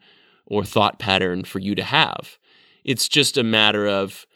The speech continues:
ideally, you'll be able to express it in ownership language. And even when you don't, this is something I love about circling as well,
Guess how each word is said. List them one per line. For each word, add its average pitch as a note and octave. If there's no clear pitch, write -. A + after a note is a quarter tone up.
ideally, A2+
you'll A2+
be A2+
able G#2+
to G#2
express -
it G#2+
in A#2
ownership C#3
language. -
And D3
even G3+
when D3
you B2+
don't, A2
this B2
is A2
something G#2
I G2+
love G2+
about F#2+
circling F#2+
as E2+
well, C3